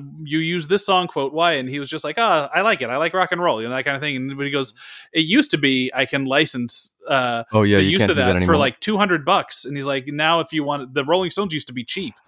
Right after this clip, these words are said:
Speaker 1: You could
Speaker 2: Yeah,
Speaker 1: license a
Speaker 2: you
Speaker 1: lyric
Speaker 2: cannot
Speaker 1: to
Speaker 2: do
Speaker 1: print
Speaker 2: that
Speaker 1: for
Speaker 2: now.
Speaker 1: two hundred bucks." He's like, "And no," and he was like, and this is, I'm thinking the mid-aughts, this one that I saw.
Speaker 2: Yeah.
Speaker 1: It's like, "You know how much the same song, if I wanted to license it now, would be?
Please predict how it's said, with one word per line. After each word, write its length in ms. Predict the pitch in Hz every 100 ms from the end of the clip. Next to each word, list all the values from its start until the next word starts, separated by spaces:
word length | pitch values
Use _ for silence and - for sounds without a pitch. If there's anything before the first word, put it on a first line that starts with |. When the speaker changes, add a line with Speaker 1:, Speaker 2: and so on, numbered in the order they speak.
| - _
Speaker 1:
You 100 | 123
could 80 | 135
Speaker 2:
Yeah, 60 |
Speaker 1:
license 320 | 131 104 147 135
a 40 |
Speaker 2:
you 60 | 117
Speaker 1:
lyric 240 | 135 147
Speaker 2:
cannot 180 | 117 104
Speaker 1:
to 80 | 98
Speaker 2:
do 80 | 104
Speaker 1:
print 140 | 90
Speaker 2:
that 80 | 90
Speaker 1:
for 60 | 92
Speaker 2:
now. 40 | 120
Speaker 1:
two 60 |
hundred 80 | 151 160
bucks." 160 | - _ _
He's 80 | -
like, 140 | 139 - -
"And 140 | 170
no," 180 | 165 165 143
and 340 | 143 160 160
he 80 | 160
was 80 | 165
like, 180 | 151 143
and 120 | 160
this 140 | 202
is, 180 | 220 143
I'm 300 | 127 131 131 - - -
thinking 220 | 156 139
the 80 | 127
mid-aughts, 640 | 131 131 113 120 110 -
this 180 | 120 110
one 180 | 123 113
that 100 | 110
I 80 | 113
saw. 260 | 123 113 110
Speaker 2:
Yeah. 100 | 104
Speaker 1:
It's 100 | 92
like, 140 | 123
"You 60 | 151
know 100 | 185
how 100 | 196
much 300 | 202 196 -
the 160 | 151
same 240 | 151 175 175
song, 300 | 185 175 175
if 100 | 170
I 60 |
wanted 220 | 170 175 165
to 60 | 160
license 360 | 160 170 160
it 120 | 165
now, 180 | 156 170
would 100 | 190
be? 200 | 196 220